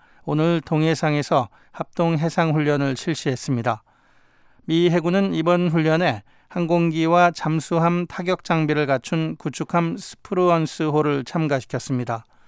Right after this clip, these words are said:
또 한국군은 구축함과 잠수함,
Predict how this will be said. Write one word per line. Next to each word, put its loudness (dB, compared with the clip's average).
또 0
한국군은 0
구축함과 2
잠수함, 0